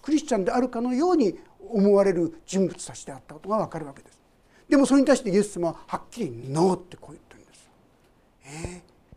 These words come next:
ー、どういうこと？聖書の中にイエス様が種まきのした、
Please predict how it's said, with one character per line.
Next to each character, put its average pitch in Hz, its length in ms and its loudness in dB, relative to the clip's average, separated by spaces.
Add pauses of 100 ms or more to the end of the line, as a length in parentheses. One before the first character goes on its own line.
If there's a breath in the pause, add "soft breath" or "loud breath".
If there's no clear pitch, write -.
(120)
ー、 - 20 -20
ど 175 100 -6
う 214 80 -2
い 214 40 -4
う 202 40 -8
こ 190 100 -16
と？ 196 240 -14 (2500)
聖 - 200 -2
書 208 100 2
の 196 80 4
中 180 160 2
に 240 220 0 (440)
イ 180 80 2
エ 262 60 4
ス - 220 -8
様 185 200 -6
が 190 300 0 (100)
種 254 220 6
ま 392 140 2
き 349 80 0
の 254 120 2
し - 80 -6
た、 214 220 -2